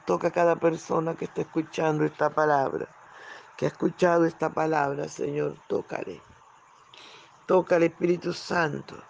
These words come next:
tócale, mi Rey. Aleluya, para que se fortalezcan cada día más y más y sean fieles. En el nombre poderoso de Jesús de Nazaret, te damos muchas gracias, Señor.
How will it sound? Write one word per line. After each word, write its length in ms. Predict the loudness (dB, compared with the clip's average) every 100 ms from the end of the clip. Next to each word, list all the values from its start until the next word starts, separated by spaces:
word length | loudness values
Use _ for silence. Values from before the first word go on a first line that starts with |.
| -20 -20 -20 -20 -8 0
tócale, 500 | 2 2 0 0 0
mi 160 | -2
Rey. 460 | 0 2 2 0 -4 -16 -20 -20 -20 -20 -20 -16 0
Aleluya, 720 | 2 4 4 4 4 4 2
para 280 | 0 -2 -4
que 120 | -6
se 160 | -6 -6
fortalezcan 880 | -2 -2 0 0 2 2 0 -6 -2
cada 300 | 0 2 2
día 320 | 2 2 0
más 340 | -2 -2 -4
y 80 | -8
más 460 | -6 -6 -6 -10 -20 -20 -20 -20 -20 -18 -10
y 60 | -10
sean 340 | 0 0 0
fieles. 720 | -4 -2 2 2 -2 -8 -14 -20 -20 -20 -20 -20 -20 -20 -8
En 160 | 0 2
el 200 | 2 4
nombre 420 | 4 4 0 0
poderoso 760 | 2 4 6 4 2 0 0 2
de 100 | 2
Jesús 460 | 0 -2 -4 -2
de 120 | -2 -2
Nazaret, 640 | -4 -4 -6 -6 -8 -12 -18 -20 -20 -20 -20 -20 -20 -8
te 120 | 0
damos 320 | 2 2 2
muchas 380 | -2 -2 0 0
gracias, 480 | 2 2 0 -4 -10
Señor. 480 | -10 -14 -12 -14